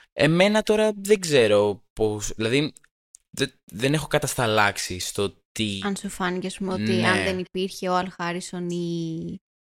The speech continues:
Speaker 2: η
Speaker 1: Ναι.
Speaker 2: πρωταγωνίστρια δεν θα κατάφερνε, ας πούμε, να
Speaker 1: Ναι, θεωρώ ότι θα έπρεπε να... Δηλαδή, αν θέλει να θίξει αυτό το θέμα για τις Αφροαμερικανίδες γυναίκες στην εποχή του εξήντα, ότι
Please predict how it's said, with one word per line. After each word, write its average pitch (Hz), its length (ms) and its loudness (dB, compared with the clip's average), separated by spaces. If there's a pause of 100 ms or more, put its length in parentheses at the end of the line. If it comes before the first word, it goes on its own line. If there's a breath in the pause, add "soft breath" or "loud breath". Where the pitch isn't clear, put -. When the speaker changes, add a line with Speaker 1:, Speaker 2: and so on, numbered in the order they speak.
(160)
Speaker 2:
η - 100 0
Speaker 1:
Ναι. 220 60 6
Speaker 2:
πρωταγωνίστρια 208 600 6
δεν 202 120 2
θα 208 120 0
κατάφερνε, 180 640 0
ας 175 120 -6
πούμε, 170 260 -4
να 165 360 -6 (420)
Speaker 1:
Ναι, 113 380 0
θεωρώ 139 380 4
ότι 180 180 2
θα 156 460 2
έπρεπε 147 920 2 (480)
να... 117 320 2 (120)
Δηλαδή, 123 440 0 (120)
αν 120 200 -2
θέλει 127 200 -2
να 120 120 0
θίξει 131 220 -2
αυτό 123 160 -6
το 113 160 6
θέμα 117 600 0 (140)
για 98 160 -4
τις - 280 -8
Αφροαμερικανίδες 95 1160 -4
γυναίκες - 880 -6
στην - 160 -6
εποχή 107 260 -6
του 117 80 -4
εξήντα, 139 400 -2
ότι 135 340 -2